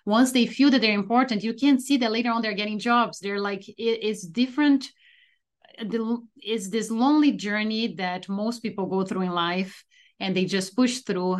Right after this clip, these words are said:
and then they encounter cancer. It just feels that everything is lost. So bringing them back to the center and allowing them to reintegrate in the community is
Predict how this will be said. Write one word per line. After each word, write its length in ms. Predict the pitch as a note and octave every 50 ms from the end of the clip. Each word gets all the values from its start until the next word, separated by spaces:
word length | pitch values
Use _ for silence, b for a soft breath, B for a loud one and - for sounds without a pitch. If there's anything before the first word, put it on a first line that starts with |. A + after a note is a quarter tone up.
| F#3 -
and 180 | F#3 F#3+ F#3+ F#3
then 120 | G3 G3+
they 80 | G3+ G3+
encounter 500 | G3+ G3 G3 G#3+ A3 A3 A3 A3+ G3+ G3
cancer. 440 | G3+ - A3 G#3 G#3 G3 - G3
It 100 | F#3 E3+
just 220 | D#3 A3 A3 A3 -
feels 200 | A#3+ A3+ A3+ A3+
that 140 | G#3+ G3 G3
everything 380 | G3+ F#3 G3 G#3+ G#3 - G#3+ G3+
is 140 | G3 F#3+
lost. 340 | F#3+ F3+ E3+ E3+ F3 E3 -
So 140 | - G3 F#3
bringing 340 | D#3+ G3+ A3+ A#3+ C4 C4 B3
them 180 | A3 G3 F#3+
back 260 | E3 G3 F#3 G3+ G3 -
to 120 | - A3
the 140 | F#3+ F3 F#3
center 400 | F#3 - G#3 F#3+ F#3+ F#3 G3 F#3+
and 400 | F3+ F#3 F3+ F3 F3+ F#3 F3+ F3+ B B B B B B -
allowing 340 | F#3+ G3 G#3 G#3+ A3+ A3+
them 240 | G#3 G#3 G3 G3+ G3+ G3+ - -
to 320 | G#3 G3 F#3+ F#3+ F3+ - - _ _ _ _ _ _ _ -
reintegrate 600 | G3 A3 A3+ A#3+ A#3+ B3 G3+ G3 G3+ G3 G3+ G#3
in 80 | G3
the 80 | F#3 F#3
community 680 | - G3 F#3 F#3 F#3 F#3 F#3 G3+ G#3+ G#3+ A3+ A#3+ B3+ B3
is 440 | B3 B3+ F#3+ F#3+ F#3+ F#3 - -